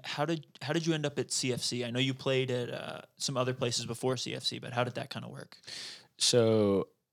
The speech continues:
Speaker 2: after I played for Memphis City, obviously Matt Williams was the head coach for a little bit. Um, the following, following that summer,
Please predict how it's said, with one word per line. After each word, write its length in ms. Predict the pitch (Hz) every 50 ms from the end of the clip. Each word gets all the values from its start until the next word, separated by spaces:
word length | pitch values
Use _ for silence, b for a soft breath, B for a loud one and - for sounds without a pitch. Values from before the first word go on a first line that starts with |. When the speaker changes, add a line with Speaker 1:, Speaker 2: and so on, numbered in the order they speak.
| _ -
Speaker 2:
after 260 | - 110 117 - - 131
I 40 | 120
played 200 | - 120 117 104
for 80 | 110
Memphis 340 | 107 107 104 104 - 104 101
City, 420 | - - 98 95 92 92 90 90 82
obviously 400 | - 90 90 90 90 - - 95
Matt 260 | 95 95 95 90 85
Williams 560 | 92 95 95 92 90 90 92 90 87 82 - -
was 320 | 87 87 85 82 - - - -
the 220 | 85 78 76 78
head 260 | 78 - 92 92 87
coach 320 | - 92 87 87 85 - -
for 400 | - - 87 87 87 87 87 - -
a 100 | - 90
little 420 | 90 92 98 101 101 98 92 90
bit. 300 | 82 87 87 87 71 - _ _ -
Um, 680 | 98 95 90 90 87 87 82 80 78 69 62 - 117 - _ _ _ _ _ _ _ -
the 140 | 101 104 92
following, 1000 | - - - 107 110 117 117 117 113 107 101 98 95 92 92 90 87 92 110 143 _ _ _ _ _ _ -
following 400 | - 110 110 113 110 104 101 101
that 180 | 98 92 -
summer, 500 | - - - 104 95 90 85 82 80 -